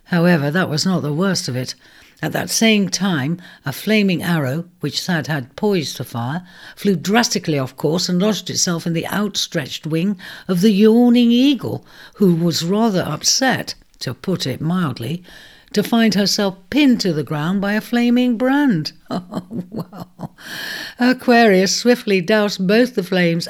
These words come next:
and eagle with a pitcher of snow. Oh dear, as you can imagine, mayhem broke out. <laughs> Oh, Scorpio swept up her bird and snake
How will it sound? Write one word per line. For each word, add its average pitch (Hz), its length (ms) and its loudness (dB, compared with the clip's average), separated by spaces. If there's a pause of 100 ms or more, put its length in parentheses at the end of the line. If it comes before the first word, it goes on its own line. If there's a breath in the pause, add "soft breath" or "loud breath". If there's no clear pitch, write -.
and 240 400 6
eagle 170 380 4
with 202 160 0
a 214 60 0
pitcher 247 440 2
of 240 100 2
snow. 254 520 2 (440 loud breath)
Oh 277 200 4
dear, 202 360 2 (340 loud breath)
as 233 180 2
you 277 120 2
can 262 180 2
imagine, 226 760 4
mayhem 226 640 4
broke 147 380 -4
out. 156 320 -2
<laughs> 240 100 -2 (1700 loud breath)
Oh, 247 380 4
Scorpio 269 640 4
swept 254 460 0
up 247 140 4
her 226 200 2
bird 208 400 2
and 208 140 0
snake 185 520 0